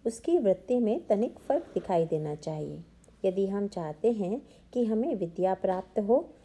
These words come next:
तो हमें विद्वानों की संगति करनी चाहिए। उसी प्रकार यदि हम चाहते हैं कि भक्ति और आनंद हमें प्राप्त हो तो हमें भगवान की संगति में रहना चाहिए। सभी सृष्टि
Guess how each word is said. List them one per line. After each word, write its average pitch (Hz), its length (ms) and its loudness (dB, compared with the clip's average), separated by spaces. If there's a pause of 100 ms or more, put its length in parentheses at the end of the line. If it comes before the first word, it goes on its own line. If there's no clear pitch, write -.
(140)
तो 247 60 4
हमें 226 300 2
विद्वानों 180 500 -2
की 269 180 -6
संगति 170 520 -2
करनी 180 340 -2
चाहिए। 185 420 -6 (360)
उसी - 200 -6
प्रकार 175 440 -4 (380)
यदि 190 240 0
हम 196 180 -2
चाहते 185 460 -2
हैं 214 340 -2 (260)
कि 262 100 -2
भक्ति 214 440 -4
और 247 360 -2
आनंद 208 340 -4
हमें 214 280 0
प्राप्त - 400 -10
हो 190 320 -2 (240)
तो 247 60 -2
हमें 226 360 -2
भगवान 214 360 0
की 190 180 -4
संगति 160 440 -6
में 160 180 -6
रहना 151 300 -8
चाहिए। 147 480 -12 (760)
सभी 214 240 2
सृष्टि - 460 -8